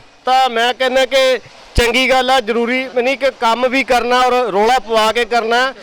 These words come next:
ਉਸ ਕੰਮ ਨੂੰ ਕਰਨ ਦਾ ਵੀ ਕੋਈ ਫਾਇਦਾ ਨਹੀਂ। ਸਾਰੇ ਅਸੀਂ ਜਾਣਦੇ ਹਾਂ ਕਿ ਇਲੈਕਸ਼ਨਾਂ ਵੀ ਨੇੜੇ ਨੇ,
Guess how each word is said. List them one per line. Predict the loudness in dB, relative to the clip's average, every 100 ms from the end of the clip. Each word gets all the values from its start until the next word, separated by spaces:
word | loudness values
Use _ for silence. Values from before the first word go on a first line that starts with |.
| -8 -2
ਉਸ | -2 0
ਕੰਮ | -2 -2 -2
ਨੂੰ | -2
ਕਰਨ | 0 -2 0
ਦਾ | 0
ਵੀ | 0
ਕੋਈ | 0 0
ਫਾਇਦਾ | 2 0 2 2
ਨਹੀਂ। | 0 -2 -6 -18 -20 -20 -20 -6
ਸਾਰੇ | 0 2 2 2
ਅਸੀਂ | 2 2
ਜਾਣਦੇ | 0 2 0 0
ਹਾਂ |
ਕਿ | 0 -2
ਇਲੈਕਸ਼ਨਾਂ | 0 -2 -2 -4 -2
ਵੀ | -2
ਨੇੜੇ | -2 0 2 2
ਨੇ, | 0